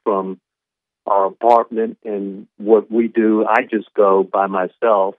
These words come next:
'cause I want my wife and, uh, you know, to stay closer to the, uh, to the bomb shelter in case of a, uh, uh, a siren and an alert. And so literally yesterday,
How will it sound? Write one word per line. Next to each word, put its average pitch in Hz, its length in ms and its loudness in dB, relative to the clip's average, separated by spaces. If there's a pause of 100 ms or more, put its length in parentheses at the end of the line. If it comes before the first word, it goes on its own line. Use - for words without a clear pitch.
(500)
'cause 98 180 -4
I 101 120 0
want 107 320 -2
my 104 140 -6
wife 104 440 0
and, - 300 -10 (680)
uh, 90 420 -4 (460)
you 110 160 -2
know, 98 200 0
to 104 160 -4
stay 107 260 2
closer 104 560 0
to 101 240 -4
the, 95 380 0
uh, 90 260 0 (400)
to 107 60 -2
the 87 100 -6
bomb 101 320 0
shelter 95 540 -4
in 90 160 -12
case 98 340 0
of 92 180 -2
a, 90 380 0
uh, 87 200 -2 (720)
uh, 92 300 2 (180)
a 98 140 -12 (160)
siren 101 500 0
and 95 160 -4
an 90 100 -2
alert. 95 500 -4
And 95 360 -8
so 104 380 2 (180)
literally 123 440 0
yesterday, 101 800 -2